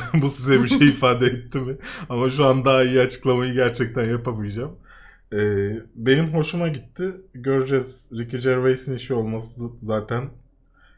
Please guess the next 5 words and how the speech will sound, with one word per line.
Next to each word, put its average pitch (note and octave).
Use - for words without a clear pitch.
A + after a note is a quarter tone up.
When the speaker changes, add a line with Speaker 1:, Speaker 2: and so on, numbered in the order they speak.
Speaker 1:
izlemem A2
için G#2+
benim G#2+
yeterli. G2+
Speaker 2:
Evet. D#3